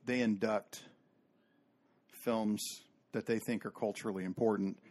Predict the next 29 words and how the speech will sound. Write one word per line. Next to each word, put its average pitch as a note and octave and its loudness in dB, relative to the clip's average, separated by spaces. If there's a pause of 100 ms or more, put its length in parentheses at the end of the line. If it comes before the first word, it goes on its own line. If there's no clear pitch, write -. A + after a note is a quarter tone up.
(300)
Only G#2+ 2
the, G2+ -4
uh, G2 -4
Library A#2+ 6
of - -6
Congress, A#2 2
for A2+ -2
example, G#2 -2
when G#2 0
it G#2+ -2
inducts G#2 0
films, G2 -4
and G2 -4
I F#2 -6
think F#2 -8
it F#2+ -4
only F#2 -2
inducts, F#2 -4
like, F#2 -8
ten G2 -4
a - -4
year, F#2+ -2 (460)
it, G2 -4 (100)
it A2+ 0
actually G#2+ -2
is G2 -6
determined G2+ 0
that F#2+ -4
it's, - -10